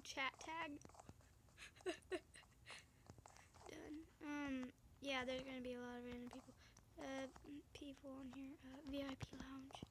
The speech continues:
I know I'm not a V I P, but I'm gonna go over here because I'm just as cool as a V I P, and I'm probably gonna get a V I P one day. Anyways, V I P lounge. V I P lounge. Put, put on the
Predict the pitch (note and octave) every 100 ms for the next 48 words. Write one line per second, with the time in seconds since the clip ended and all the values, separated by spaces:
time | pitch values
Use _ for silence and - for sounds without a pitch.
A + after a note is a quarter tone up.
0 | C#4 C#4 D4 D4 C#4+ C#4+ C#4 D4 C#4+ C#4+
1 | C#4+ D4 D4 C#4+ C#4 C#4+ - D4+ D4 C4+
2 | - C4+ - - - - - - - D4
3 | D4+ C4+ C4+ C4 C4+ - C#4 - - C#4
4 | D4 C#4+ C4 B3+ B3 B3 B3 B3 B3+ -
5 | C4 B3+ A#3+ A#3+ B3 B3+ B3 A#3+ B3 -
6 | B3 B3 A#3+ A#3+ - - - C#4 A#3+ -
7 | - - C#4 C4 B3+ B3 B3 - - -
8 | - E4+ - - - - - - D#4+ E4
9 | D#4 D4+ D#4 D#4+ - E4 D#4 C#4 C#4 B3
10 | A3+ - - - - - - - - -
11 | - - - - - - - - - -
12 | - - - C#4+ - - -